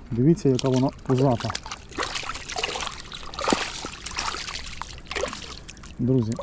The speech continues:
ну, я розумію, що ця риба з ікрою. Я не буду її мучити довго, я не буду її забирати.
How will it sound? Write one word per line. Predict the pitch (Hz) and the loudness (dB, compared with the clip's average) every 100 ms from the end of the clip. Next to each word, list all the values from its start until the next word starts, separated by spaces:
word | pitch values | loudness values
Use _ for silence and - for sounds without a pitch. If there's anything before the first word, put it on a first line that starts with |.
| - | 2
ну, | 139 143 | 2 4
я | 135 139 | 6 8
розумію, | 143 135 156 165 143 | 8 6 6 8 6
що | - - | 2 0
ця | 143 | 4
риба | 131 143 123 - - - - - | 6 4 2 -2 -6 -6 -6 0
з | 127 | 4
ікрою. | 127 - 165 160 113 - - - - - - - - - - - - - - - | 4 8 8 8 6 -4 -12 -14 -10 -8 -8 -8 -10 -10 -12 -10 -10 -10 -6 4
Я | 127 135 | 6 8
не | 139 | 8
буду | 139 143 131 | 8 8 8
її | 127 127 120 - - - - - - - - - - - - - | 8 6 4 0 -10 -10 -12 -16 -14 -12 -12 -12 -12 -12 -8 4
мучити | 139 175 - 151 131 | 8 8 6 4 6
довго, | 127 131 113 117 - - | 6 6 6 2 -2 2
я | 127 135 | 6 8
не | 143 | 8
буду | 147 143 | 6 6
її | 143 147 | 8 8
забирати. | 131 139 143 139 113 | 8 6 8 6 4